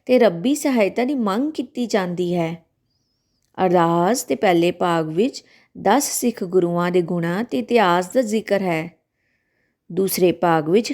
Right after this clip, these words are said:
ਖਾਲਸਾ ਪੰਥ ਦੀਆਂ ਕੁਰਬਾਨੀਆਂ ਦਾ ਵਰਣਨ ਹੈ ਤੇ ਪੰਥ ਲਈ ਭਲਾਈ ਲਈ ਬੇਨਤੀਆਂ ਹਨ।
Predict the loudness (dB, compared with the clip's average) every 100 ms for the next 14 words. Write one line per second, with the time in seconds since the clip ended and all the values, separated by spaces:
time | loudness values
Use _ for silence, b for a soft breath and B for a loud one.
0 | -6 -2 0 0 -2 -2 -2 -4 -2 -4
1 | 0 -2 0 -2 -2 -4 0 2 2 2
2 | -2 -4 -4 -2 0 -2 B B B -10
3 | -2 0 0 -4 -2 -2 -4 _ _ _
4 | 2 4 2 2 0 0 0 -2 -4 -2
5 | 2 2 0 -2